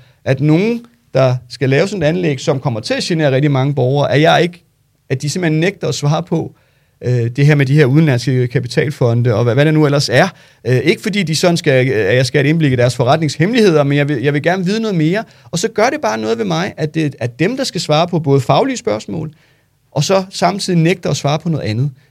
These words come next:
Det gør noget ved mig. Der mister jeg noget tillid i forhold til dem, jeg skal arbejde sammen med. Øh, hvis ikke engang politikerne kan få svar på det,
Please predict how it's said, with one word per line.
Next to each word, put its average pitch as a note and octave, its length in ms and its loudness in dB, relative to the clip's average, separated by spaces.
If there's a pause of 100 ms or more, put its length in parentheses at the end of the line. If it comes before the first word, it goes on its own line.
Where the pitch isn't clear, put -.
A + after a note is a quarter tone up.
(100)
Det A#2+ 100 -2
gør G#3 160 0
noget A3 220 -2
ved A3+ 80 -4
mig. B2+ 300 -4
Der - 80 -4
mister A3+ 300 -4
jeg G#3 120 -2
noget D#3+ 160 -2
tillid G3+ 400 -10
i - 60 -10
forhold D#3+ 380 -4
til B2+ 200 -6
dem, D3+ 160 0
jeg D3+ 100 0
skal - 140 -8
arbejde F2+ 260 -6
sammen - 340 -8
med. A#2+ 80 -8 (540)
Øh, A2+ 80 4
hvis - 200 2
ikke G#3 120 2
engang D3+ 400 -2
politikerne E3 520 0
kan A#2 140 -6
få A2 80 -10
svar B2 260 -2
på A2+ 180 -6
det, G#2+ 120 -8